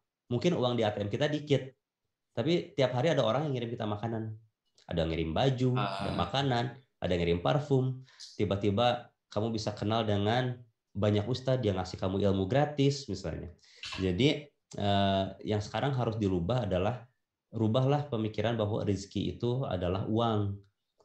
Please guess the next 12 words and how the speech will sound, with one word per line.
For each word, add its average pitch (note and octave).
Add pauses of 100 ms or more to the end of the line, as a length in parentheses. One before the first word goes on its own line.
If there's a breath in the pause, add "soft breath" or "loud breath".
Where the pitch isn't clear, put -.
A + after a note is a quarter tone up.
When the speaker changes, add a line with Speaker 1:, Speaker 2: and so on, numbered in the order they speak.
Speaker 1:
Karena F#2+
zaman F2
Nabi D#2+
Adam D#2+
pun B2
juga F2
belum D#2
ada -
uang, C3 (800)
belum F2+
berupa E2+
kertas B2+